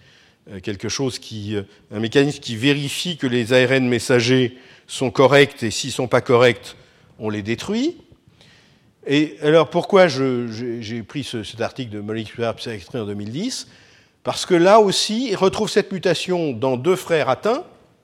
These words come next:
mais l'un atteint de ce qu'on appelle un Autistic Syndrome Disorder, et l'autre que, euh, les psychiatres ont appelé, et c'est des bons psychiatres quand même, hein,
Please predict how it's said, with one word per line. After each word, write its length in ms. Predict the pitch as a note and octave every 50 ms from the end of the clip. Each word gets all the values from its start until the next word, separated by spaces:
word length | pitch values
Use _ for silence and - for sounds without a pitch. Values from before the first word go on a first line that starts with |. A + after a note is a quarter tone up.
| _ _ _ _ _ _ _ _ _ _ _ _ _ _ _ _ _ _ _ _ _ _ _ _ _ - - -
mais 280 | - D#3 E3 F3 F#3 F3+ E3
l'un 180 | F3+ G#3+ A3
atteint 480 | G#3 G3+ G3+ - G#3+ G#3 G3+ G3 F3+ D#3+
de 160 | C3+ C3+ D3+
ce 80 | - -
qu'on 120 | F3 E3
appelle 340 | D#3 C#3+ - E3+ D#3 C#3+ C3+
un 220 | C3 B2 A#2 A2+ A2 - _ _ _ - _ _ _ _ _ _ -
Autistic 500 | E3+ F3 - G#3 F#3+ - - - F#3+ -
Syndrome 460 | - - F#3 E3+ D#3 C#3 D#3 D3+ C3+
Disorder, 540 | A#2+ A#2 G#2 C3 C3 C3+ D3+ D#3 F#3+ A#3 D4 D#4+ - _ _ _ _ _ _ _ _ _ _ _ _ _ _ _ _ _ _ _ _ _ _ _ _ _ _ -
et 140 | D3+ D#3 E3
l'autre 500 | F3+ G#3 B3 C#4 D4 - - - - - _ _ _ - - -
que, 340 | - F#3+ F#3+ G3+ G#3+ G#3+ - -
euh, 160 | D3 D3+ D3
les 160 | C#3+ C#3 C#3+
psychiatres 720 | C3+ - - D#3+ C3 - E3 E3+ F#3 - - - - - -
ont 140 | - C3+ C3+
appelé, 420 | B2+ - - E3 F#3 A3+ C4 D4 - _ _ _ _ _ -
et 60 | -
c'est 140 | - - G2
des 100 | F#2+ G2
bons 160 | E2+ G#2+ A2+
psychiatres 440 | - - D3 C3 - G#3 C4 B3+ - -
quand 120 | - D3
même, 240 | C#3 F#3 C4+ C#4 A3
hein, 100 | - A#3